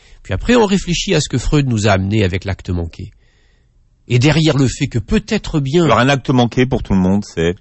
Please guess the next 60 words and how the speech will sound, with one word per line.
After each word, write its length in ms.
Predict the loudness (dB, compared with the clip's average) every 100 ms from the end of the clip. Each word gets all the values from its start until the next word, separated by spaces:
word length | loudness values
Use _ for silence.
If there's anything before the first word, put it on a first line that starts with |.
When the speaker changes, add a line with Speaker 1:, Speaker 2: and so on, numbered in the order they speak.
| -6
Speaker 1:
Un 140 | -2
acte 200 | -2 0
manqué, 300 | 0 0 0 -4
c'est 180 | 0 0
le 100 | 2
moment 360 | 0 2 2
où 180 | 2 0
quelque 320 | -2 -4 -4
chose 300 | -6 -4 -4
d'inconscient 640 | -2 -2 -2 -8 -6 -4 -2
nous 220 | -4 -2
amène 320 | -2 0 0
à 60 | -2
faire 220 | -6 -6
un 100 | -6
geste 420 | -2 -2 -2 -6 -14
ou 100 | -4
à 60 | -2
avoir 280 | 0 0 0
un 120 | 0
mot 260 | 2 0 0
ou 60 |
une 120 | -6
parole 600 | -4 -4 0 0 0 -4 -8 _ _ _ _ _ -10
qui 140 | -2
déborde 480 | 2 2 2 0 0
notre 260 | -2 -2
conscient 500 | -4 -6 -8 -8 -10 -14 _ _ _ -4
et, 140 | 0
et, 260 | 0 0 -2 0
et 400 | 0 2 0 -4 _ _
souvent 440 | -6 -2 0 2
inconfortable 680 | 0 -2 -8 -10 -10 -10 -12 -20 _ _ _ _ _ _ _ _ _ _ 0
et 100 | 2
dont 160 | 4
le 100 | 4
sens 360 | 2 0 -2 -4
est 40 |
Speaker 2:
Parce 120 | -6
qu'on 160 | 0 2
Speaker 1:
justement 180 | 2 0
Speaker 2:
laisse, 60 | -2
parce 140 | -4 -2
qu'on, 180 | -2 0
on 80 | 0
laisse 140 | 0
Speaker 1:
Ouais, 60 | 0
Speaker 2:
échapper 280 | 0 0
une 60 | 0
Speaker 1:
inconfortable. 20 |
Speaker 2:
partie 220 | 0 -2 -2
de 40 |
nous-mêmes 280 | 0 2 0
qu'on 120 | 0
veut 80 | 0
pas 140 | 2
Speaker 1:
Voilà. 180 | 2 2
Speaker 2:
montrer. 400 | 0 2 2 0 -6
Speaker 1:
Voilà, 340 | -6 -4 -6
exactement. 460 | -8 -12 -14 -20